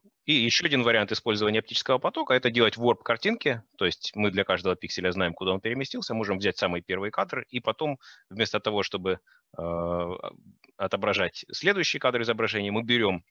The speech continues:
первоначальный кадр и точку, куда она переместилась, вот, собственно, перемещаем по оптическому потоку. Вначале выглядит вообще замечательно, потом начинает размазываться, потому что накапливаются какие-то неточности. Если же вы хотите пользоваться, э, надёжным оптическим потоком, то я вам рекомендую использовать R L O F.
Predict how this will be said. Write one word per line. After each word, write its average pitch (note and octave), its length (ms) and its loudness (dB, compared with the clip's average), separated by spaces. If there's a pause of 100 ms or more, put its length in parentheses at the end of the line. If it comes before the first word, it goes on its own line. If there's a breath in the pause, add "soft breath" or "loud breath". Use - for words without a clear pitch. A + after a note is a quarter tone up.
(180)
первоначальный C#3+ 500 2
кадр B2+ 360 0 (100)
и G#3+ 100 0
точку, - 340 -2
куда A2 200 0
она G#2+ 100 2
переместилась, E2+ 680 -2
вот, - 120 -20
собственно, E2 320 -8
перемещаем F2 500 -2
по E2 80 -6
оптическому - 440 -8
потоку. - 320 -10
Вначале A#2 340 2
выглядит F#2 280 -4
вообще C#3+ 200 -4
замечательно, B2 460 -4
потом B2 260 -4
начинает G2+ 300 -2
размазываться, G#2 520 0
потому G#2 220 -4
что - 120 -8
накапливаются D#2 520 -6
какие-то - 320 -18
неточности. - 580 -18 (800 loud breath)
Если E3 240 4
же E3 80 4
вы F3 80 6
хотите D#3+ 320 2
пользоваться, B2+ 640 4 (320 loud breath)
э, G2+ 240 4
надёжным D#3+ 500 4
оптическим A2 480 0
потоком, A2 400 0
то A2+ 220 -2
я C#3 120 4
вам C3+ 140 4
рекомендую A2 460 2
использовать G#2+ 500 2
R G#2+ 140 6
L F#2 140 4
O D2+ 60 2
F. D#2 260 0